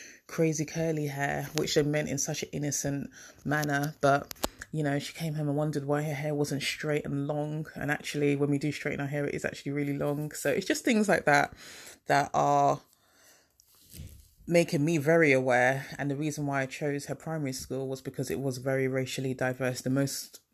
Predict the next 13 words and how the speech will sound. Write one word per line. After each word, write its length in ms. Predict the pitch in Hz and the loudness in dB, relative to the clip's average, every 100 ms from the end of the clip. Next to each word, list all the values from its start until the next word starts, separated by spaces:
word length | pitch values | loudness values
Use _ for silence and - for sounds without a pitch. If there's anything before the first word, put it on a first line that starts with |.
| - | -4
diverse 340 | 131 127 127 | 0 2 2
school 220 | - 139 | 0 -2
I 60 | 131 | -2
could 160 | 127 - | -4 -16
find. 540 | - 147 143 139 143 - - _ _ - - | -10 -8 -4 -4 -6 -8 -20 _ _ -16 -4
And 140 | 139 | 0
I 60 | 135 | 0
didn't 200 | 143 98 | 0 -2
want 140 | 143 | -2
her 80 | 135 | -2
to 140 | 135 | -2
get 180 | 131 - | -2 0
lost 520 | 135 135 - - - | 2 0 0 -4 -6